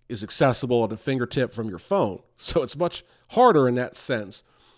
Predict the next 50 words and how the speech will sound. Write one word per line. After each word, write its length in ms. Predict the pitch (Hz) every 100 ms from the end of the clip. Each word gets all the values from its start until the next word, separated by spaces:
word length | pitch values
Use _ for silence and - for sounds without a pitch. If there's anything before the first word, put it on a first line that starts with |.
| _
But 100 | -
it 80 | 147
would 140 | 226 214
be 100 | 170
like, 180 | 123
kind 200 | - 135
of 80 | 123
like 160 | 117 113
saying, 280 | 135 120 117
"I'm 120 | 120
gonna 160 | 123
just 180 | 110 113
not 240 | 120 113 -
bring 140 | 120
my 100 | 113
phone, 320 | 104 131 120
or 40 | 110
I'm 40 |
gonna 80 | 123
bring 160 | 117
a 60 | 110
flip 320 | - 143 -
phone, 240 | 127 113 107
or 20 |
I'm 80 | 117
gonna 100 | 113
put 60 |
my 80 | 107
phone 240 | - 135
in 80 | 123
a 40 | 117
lockbox," 500 | 117 120 - 95 135
whatever 300 | 208 190 120
it 40 |
is. 220 | 107 92 - _ _ - - _ _
But 120 | 143
the 80 | 180
example 480 | 185 214 247 208 151
is 180 | 147 135
when 120 | 143
you 100 | 147
travel, 640 | - 214 247 127 127 143
you 80 | 147
will 80 | 165
face 320 | - 143 135
temptation. 680 | 165 151 160 190 - 127 - _ - - _ _ _ _
You 100 | -
know, 180 | 123 120
I've 200 | 110 165
known 580 | 170 170 220 208 107 -